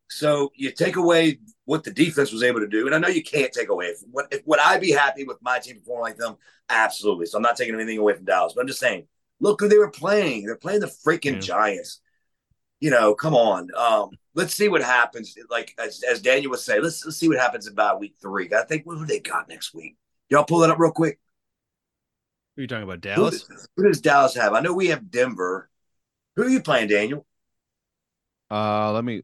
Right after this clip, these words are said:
Speaker 3: I gotta look. I pulled up here.
Speaker 1: You
Speaker 2: 'Cause I
Speaker 1: better
Speaker 2: know
Speaker 1: know.
Speaker 2: we, 'cause we got, um, well, Bills have Ve-, or the, uh,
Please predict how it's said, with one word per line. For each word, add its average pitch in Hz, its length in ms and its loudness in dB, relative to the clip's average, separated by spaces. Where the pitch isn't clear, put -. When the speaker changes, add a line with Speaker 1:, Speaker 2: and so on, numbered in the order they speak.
Speaker 3:
I 90 100 -10
gotta 92 140 -8
look. 90 320 -8
I 92 60 -10
pulled 90 300 -14
up 85 180 -10
here. 80 340 -14
Speaker 1:
You 240 140 4
Speaker 2:
'Cause 156 80 4
I 180 120 6
Speaker 1:
better 170 120 2
Speaker 2:
know 175 60 0
Speaker 1:
know. 160 240 -4
Speaker 2:
we, 147 120 -8
'cause 143 180 -10
we 180 160 0
got, 208 420 2
um, 147 440 2
well, 143 120 -4
Bills 220 360 2
have 214 200 2
Ve-, 175 260 2
or 160 100 4
the, 147 100 2
uh, 131 340 0